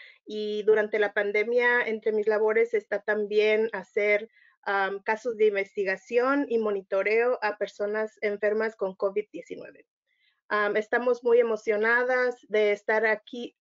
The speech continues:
de que por fin está aquí la vacuna contra este virus. Sin embargo, am, como todavía es nueva, ah, estamos escuchando muchas preguntas y dudas de la comunidad. ¿Qué es segura la vacuna?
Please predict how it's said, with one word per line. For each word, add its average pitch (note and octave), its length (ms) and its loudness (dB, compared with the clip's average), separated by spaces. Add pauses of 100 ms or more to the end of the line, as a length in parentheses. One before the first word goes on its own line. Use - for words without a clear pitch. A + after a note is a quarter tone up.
de G#3+ 200 -4
que G#3+ 100 -4
por G#3 240 -4
fin B3+ 240 -2
está A3+ 240 -2
aquí A#3 420 -8
la G#3+ 140 2
vacuna C4 680 -2 (380)
contra G#3 320 0
este G#3 260 0
virus. G#3+ 580 0
Sin G#3+ 280 -4
embargo, A3 680 0 (280)
am, G3+ 640 -2
como G#3+ 180 -2
todavía A#3 420 2
es G#3 120 -4
nueva, A#3 580 0 (1120)
ah, A#3+ 100 0
estamos C4 480 0
escuchando A#3 540 -2
muchas D4+ 340 -4
preguntas A#3+ 840 2
y G#3+ 120 -8
dudas G#3 500 -2
de G#3 160 -2
la G3 140 -2
comunidad. G3+ 720 -4 (480)
¿Qué A#3 160 4
es B3 80 -2
segura A#3 340 2
la G3 140 0
vacuna? F#3 840 -2